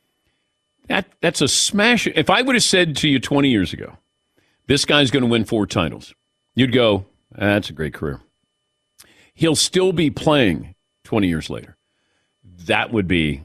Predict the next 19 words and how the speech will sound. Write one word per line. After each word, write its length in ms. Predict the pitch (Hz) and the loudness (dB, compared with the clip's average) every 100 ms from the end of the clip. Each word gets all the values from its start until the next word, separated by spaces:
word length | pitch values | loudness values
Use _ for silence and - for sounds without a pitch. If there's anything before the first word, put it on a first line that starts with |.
| _ | _
a 200 | 87 87 | -6 -4
big 380 | 71 69 92 76 | -6 -6 -4 -4
win. 220 | 71 52 - _ _ - | -6 -12 -16 _ _ -4
And 160 | 120 117 | 0 2
if 80 | 135 | 2
I 80 | |
said 220 | 127 147 127 | 2 2 0
half 480 | 92 165 175 202 | 0 0 0 0
of 140 | 156 104 | -2 0
his 260 | 139 139 | 2 0
career 400 | - 131 131 107 | 0 0 2 2
will 140 | 98 98 | 2 2
be 180 | 104 104 | 2 2
in 80 | 92 | 2
the 100 | 92 | 0
N 100 | 90 | 0
B 100 | 80 | -4
A 80 | 69 | -4
Finals, 460 | 71 58 - - | -6 -8 -14 -20